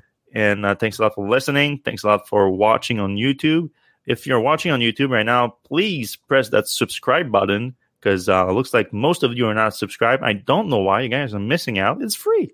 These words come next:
Just, just click on it. Uh, give us a like too. That's also free and it also helps the YouTube algorithm for some weird reason. Uh, and then, and then, and then, and then, if you're on Facebook, you can do the same there.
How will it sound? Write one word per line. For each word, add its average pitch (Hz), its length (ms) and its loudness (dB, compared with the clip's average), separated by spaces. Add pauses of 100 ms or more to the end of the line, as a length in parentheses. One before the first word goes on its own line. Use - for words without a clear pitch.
Just, - 240 -4
just - 160 -4
click - 240 -2
on 113 200 -2
it. - 80 -14 (440)
Uh, 95 260 4
give 113 140 2
us 202 120 0
a 120 60 0
like 139 360 2
too. 170 160 2
That's 123 200 0
also 143 280 2
free 139 260 0
and 117 80 0
it 107 40 0
also 117 260 0
helps 120 280 2
the 107 120 -6
YouTube 107 580 -2
algorithm 107 480 0
for 107 140 -6
some 104 280 -4
weird 110 200 -2
reason. 117 360 -2 (460)
Uh, 120 360 2
and 127 300 0
then, 151 380 0
and 123 180 0
then, 143 200 2
and 123 100 0
then, 139 140 2
and 123 100 2
then, 151 140 2
if - 140 -2
you're 110 100 2
on 98 80 0
Facebook, 143 500 -2
you 107 80 -12
can 104 160 -2
do 107 80 0
the 104 100 0
same 131 300 0
there. 156 280 2